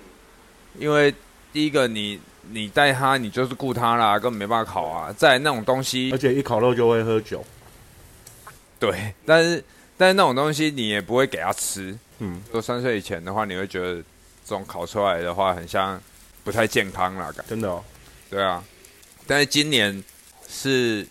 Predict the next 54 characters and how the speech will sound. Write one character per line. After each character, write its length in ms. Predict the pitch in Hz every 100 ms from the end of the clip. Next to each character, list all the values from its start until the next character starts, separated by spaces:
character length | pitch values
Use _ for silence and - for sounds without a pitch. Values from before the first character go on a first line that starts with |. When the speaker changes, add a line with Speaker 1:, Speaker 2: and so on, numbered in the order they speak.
| - 98
Speaker 1:
也 160 | 107
是 120 | 107
朋 180 | 139 120
友 180 | 117 98
约 260 | 104 107 110
烤 240 | - 82 85
肉， 320 | 98 78 - _ _
那 120 | 120
因 60 | 127
为 60 |
小 180 | 127 95
星 120 | 110
星 180 | 120 120
他 120 | 123 98
已 40 |
经 120 | 107
比 60 | 95
较 100 | 98
大 320 | 123 98 78
了， 100 | 58 - - - - - - -
然 120 | 110
后 60 | 127
我 160 | 107
问 340 | 117 131 113 107
朋 100 | 123
友 140 | 113
那 100 | 120
边， 220 | 120 117
他 100 | 123
们 160 | 117 101
也 100 | 98
有 140 | 101
小 320 | 104 - 87
孩， 320 | 85 87 71 78 - _ _ _ _ _ -
就 120 | 113
是 140 | 113
年 220 | 110 95 98
纪 160 | 110
差 200 | 95 101
不 100 | 95
多 260 | 95 92 95
的。 220 | 87 69 - - - - -
Speaker 2:
对 140 | 208
啊， 100 | 165
我 80 | 147
们 140 | 135 135
小 140 | 123
时 80 | 147
候 120 | 160
也 60 | 123
是 100 | 135
这 280 | 147 131
样 200 | 135 117
啊， 240 | 107 104